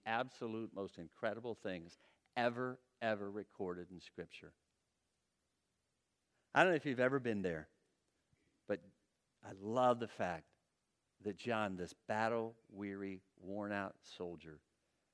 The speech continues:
has this incredible story. When I look at an audience like ours, and especially now that I've been here this long, I,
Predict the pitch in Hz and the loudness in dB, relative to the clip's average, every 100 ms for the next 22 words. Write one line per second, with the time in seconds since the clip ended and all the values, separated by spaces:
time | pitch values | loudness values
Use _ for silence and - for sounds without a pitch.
0 | _ - 107 90 85 - 80 - 87 80 | _ -12 -10 -8 -10 -12 -14 -10 -10 -12
1 | 78 - 73 - _ _ _ _ _ _ | -18 -20 -20 -20 _ _ _ _ _ _
2 | _ _ _ _ _ _ _ _ - 151 | _ _ _ _ _ _ _ _ 2 4
3 | 175 175 143 131 127 131 120 - 117 117 | 6 4 2 4 4 4 0 2 2 4
4 | 110 110 107 104 95 120 110 110 107 107 | 4 4 2 -4 -4 -4 -2 0 2 2
5 | 98 107 104 113 101 98 101 98 98 95 | 2 -2 -4 -4 -4 -4 -4 -2 -2 -2
6 | 90 | -4